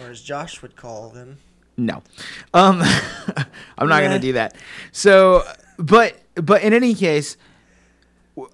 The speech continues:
Speaker 2: the, some people are, like, commenting that they want the government to come in and, and punish people and, like, throw them in jail or even, even, like, more violent things.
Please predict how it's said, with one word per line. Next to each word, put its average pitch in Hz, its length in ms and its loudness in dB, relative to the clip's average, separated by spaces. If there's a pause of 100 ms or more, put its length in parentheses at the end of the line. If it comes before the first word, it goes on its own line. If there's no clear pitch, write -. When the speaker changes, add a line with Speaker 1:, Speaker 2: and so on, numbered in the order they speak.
(100)
Speaker 2:
the, 175 360 0 (140)
some 262 240 -2
people 285 320 -2
are, 214 160 2
like, 208 160 0
commenting 175 720 -4
that 165 300 -4
they 190 220 0
want 185 360 -4
the 190 80 -6
government 185 500 -2
to 151 60 -10
come 180 300 -4
in 202 280 -2
and, 143 440 -6 (760)
and 156 240 -4
punish 240 440 -2
people 107 400 -8
and, 156 300 -8
like, 156 360 -4
throw 220 220 2
them 233 180 2
in 214 180 -2
jail 147 640 -2 (220)
or 175 220 0
even, 208 440 -2
even, 226 300 -4
like, 160 180 -6
more 160 180 -4
violent 156 600 -4
things. 208 280 -4